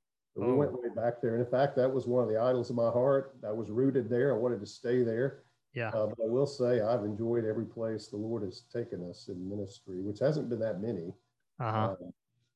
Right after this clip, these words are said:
Speaker 1: so, but that was one of the things I had to get over.
Speaker 2: Okay, so I saw an interesting thing, and I'll have to send it to you if I can think to find it. I think I had it on my Facebook page. It was this exhaustive,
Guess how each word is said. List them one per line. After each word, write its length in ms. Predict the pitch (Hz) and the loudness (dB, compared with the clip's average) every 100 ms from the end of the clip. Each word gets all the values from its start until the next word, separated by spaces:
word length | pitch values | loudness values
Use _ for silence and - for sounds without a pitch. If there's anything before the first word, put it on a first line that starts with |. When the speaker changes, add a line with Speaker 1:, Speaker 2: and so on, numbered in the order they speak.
| _ | _
Speaker 1:
so, 400 | _ 95 90 92 - | _ -8 -8 -8 -10
but 100 | 113 | -4
that 120 | 107 | -4
was 120 | 104 | -2
one 160 | 113 104 | -2 -2
of 80 | |
the 60 | 104 | -2
things 140 | 98 90 | -4 -4
I 100 | 104 | -4
had 120 | 101 | -4
to 40 | |
get 160 | 90 95 | -6 -6
over. 280 | 98 92 95 _ _ _ - | -6 -6 -10 _ _ _ 2
Speaker 2:
Okay, 380 | 170 175 151 151 | 6 6 4 2
so 400 | - 165 151 135 | 0 4 4 2
I 220 | 160 277 | 0 0
saw 420 | 208 - 170 156 | 2 4 6 6
an 140 | 143 135 | 4 0
interesting 460 | 165 170 - 160 | 0 0 0 0
thing, 340 | 143 120 110 117 | 0 -2 -4 0
and 80 | 147 | 4
I'll 100 | 185 | 6
have 160 | 185 | 6
to 80 | 165 | 4
send 220 | - 170 | 4 4
it 80 | 139 | 2
to 60 | 135 | 0
you 60 | 117 | 0
if 100 | 123 | 0
I 80 | |
can 100 | 117 - - | -2 -4 -2
think 220 | 135 - | -2 -2
to 120 | 127 | -4
find 300 | - 123 110 | -2 0 0
it. 100 | 117 | 2
I 80 | 156 | 2
think 140 | 240 | 4
I 60 | 185 | 6
had 200 | 165 151 | 6 6
it 80 | 135 | 4
on 100 | 123 | 2
my 120 | 110 | -2
Facebook 500 | - 117 - 117 98 | -4 -8 -4 -6 -6
page. 480 | 113 104 95 - - - - _ _ _ _ _ 151 | -6 -6 -6 -10 -14 -20 -20 _ _ _ _ _ 2
It 40 | |
was 180 | 131 117 | 2 2
this 280 | 120 110 - _ _ _ _ _ - | 0 -2 -8 _ _ _ _ _ -4
exhaustive, 1000 | 135 117 175 185 170 - 135 107 101 | -2 4 6 6 6 2 0 0 -2